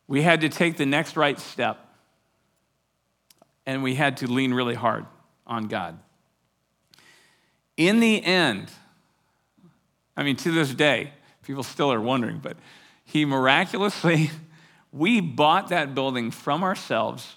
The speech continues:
for less than half of what we owed. We, um, it was in spite of the fact that they had, they had people that knew far more about what they were doing, that had their intentions in this thing. They knew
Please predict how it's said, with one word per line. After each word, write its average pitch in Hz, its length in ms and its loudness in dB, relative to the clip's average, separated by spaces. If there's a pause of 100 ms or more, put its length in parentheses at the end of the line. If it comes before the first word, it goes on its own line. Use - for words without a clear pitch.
(140)
for - 140 -8
less 143 260 -2
than 120 100 -10
half 143 340 -4
of 165 120 -6
what 170 160 -4
we 160 180 -4
owed. 104 320 -10 (1700)
We, 175 300 2
um, 131 460 2
it 151 180 -2
was 151 180 0
in 143 80 -2
spite 156 280 -2
of 185 40 -2
the 170 60 -2
fact 151 320 0
that 127 120 -8
they 147 160 -2
had, 135 400 -2
they 151 100 0
had 165 200 -2
people 156 300 -2
that 120 180 -2
knew 143 180 -2
far 147 280 2
more 156 180 0
about 139 220 0
what 139 160 -4
they 143 80 -4
were 147 140 -4
doing, 120 340 -6 (360)
that 135 140 0
had 165 380 2
their 165 240 4
intentions 147 800 -4
in 143 120 -2
this 131 180 -6
thing. 123 240 -6
They 143 140 0
knew 143 240 -2